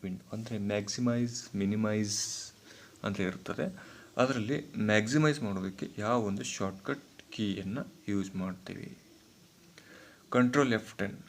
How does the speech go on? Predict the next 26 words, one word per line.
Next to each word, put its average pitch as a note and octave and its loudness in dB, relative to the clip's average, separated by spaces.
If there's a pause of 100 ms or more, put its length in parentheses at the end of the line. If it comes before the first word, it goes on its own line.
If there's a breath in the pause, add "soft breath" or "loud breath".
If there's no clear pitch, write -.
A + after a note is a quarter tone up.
(120)
ಕಂಟ್ರೋಲ್ A2 0
ಎಫ್ G2+ -6
ನೈನ್, F#2 -2 (100)
ಕಂಟ್ರೋಲ್ G#2+ -2
ಎಫ್ F#2 -4
ಏಟ್, F#2+ -10
ಕಂಟ್ರೋಲ್ D3+ -4 (140)
ಎಫ್ - -12
ಟೆನ್, C#3 -4
Alt F#2+ -6
ಎಫ್ G2 -10
ನೈನ್. F#2+ -8
ಸರಿಯಾದ G2+ -2
ಉತ್ತರ - -6 (600 loud breath)
ಕಂಟ್ರೋಲ್ A#2+ 0
ಎಫ್ - -6
ಟೆನ್ನ G#2 -4 (180)
ಯೂಸ್ G2 -4
ಮಾಡೋದಕ್ಕೆ F#2+ -4 (720 loud breath)
ಒಂದು A#2+ 2
ಮ್ಯಾಕ್ಸಿಮೈಸ್ A#2+ 2
ಮಾಡ್ಬೋದು F#2+ -2
ಒಂದು G#2 -4
ಡಾಕ್ಯುಮೆಂಟನ್ನು. F#2+ -6 (400)
ಮುಂದಿನ G2 -2
ಪ್ರಶ್ನೆ, G#2 -6